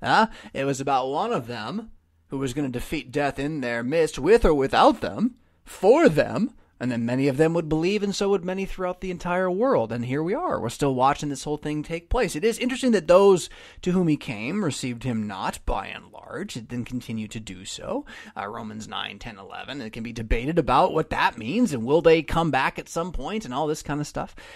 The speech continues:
Um, it, it, that's aside from the fact that the Old Covenant pictures, signs, events,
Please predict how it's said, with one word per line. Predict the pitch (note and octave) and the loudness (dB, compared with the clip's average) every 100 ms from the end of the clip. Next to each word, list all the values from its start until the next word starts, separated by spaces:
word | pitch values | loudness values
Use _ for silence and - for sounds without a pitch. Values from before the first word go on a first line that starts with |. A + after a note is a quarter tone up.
| - | -6
Um, | C3 C3 C3 B2 | -2 0 0 -4
it, | E3 F3 | -4 -2
it, | F#3+ E3+ E3+ D3+ | -2 -4 -8 0
that's | F3+ G#3 G3 | 0 0 -4
aside | - G#3+ A3 C3+ F3+ E3 - _ _ _ - - | -4 0 2 2 0 -6 -12 _ _ _ -20 -20
from | - E3 E3 D3+ C#3 _ | -2 2 2 0 -4 _
the | C3 | -12
fact | - D3+ G3+ A3+ | -6 -2 0 -2
that | - G2 B2 _ _ _ _ _ _ _ | -8 -14 -16 _ _ _ _ _ _ _
the | A#2 C3 C#3 | -10 -4 2
Old | F3+ F#3 | 2 2
Covenant | F3+ F3 F3 F3 - _ _ _ _ _ _ _ | 4 4 2 -4 -8 _ _ _ _ _ _ _
pictures, | - D#3+ - F#2 - - | 4 4 -4 -14 -20 -16
signs, | - D3+ D3 G2 - | -4 -2 -2 -4 -12
events, | - A2 C3 D3+ G2+ - - - | -14 -6 -2 -2 -4 -10 -12 -14